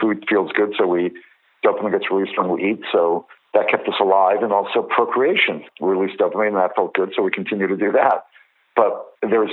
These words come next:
no, there's no, uh, benefit to, um, cocaine use, which spikes dopamine, or crystal meth use, which spikes dopamine, or video game use. But the problem with that is that you can play a video game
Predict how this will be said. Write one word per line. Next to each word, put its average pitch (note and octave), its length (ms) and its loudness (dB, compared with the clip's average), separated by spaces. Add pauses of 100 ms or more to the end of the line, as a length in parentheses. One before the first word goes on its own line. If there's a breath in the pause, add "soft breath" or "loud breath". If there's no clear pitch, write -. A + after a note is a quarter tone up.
no, A#2 460 2
there's G#2 260 0
no, G#2+ 400 0
uh, F#2 300 2
benefit A#2 480 -2 (120)
to, F2+ 440 0
um, D#2+ 420 0 (180)
cocaine G#2 480 0
use, F2+ 200 -2 (120)
which - 140 -6 (100)
spikes F2 240 2 (100)
dopamine, F2+ 400 0
or D#2+ 60 -2
crystal G2+ 340 -2
meth G#2+ 240 0
use, F#2+ 160 -4
which - 120 -6 (200)
spikes - 320 0
dopamine, F2+ 300 -2
or F#2+ 180 2
video G#2 320 0
game F2+ 200 -2
use. E2+ 200 -4 (400 loud breath)
But G#2 120 -2
the - 60 -10
problem C3+ 520 2
with F2+ 320 0
that F2 260 4
is F#2+ 240 0
that F#2 220 0
you C3 140 -2
can G2+ 420 -4 (100)
play A#2 220 2
a F#2+ 60 2
video A#2 260 2
game F#2+ 260 0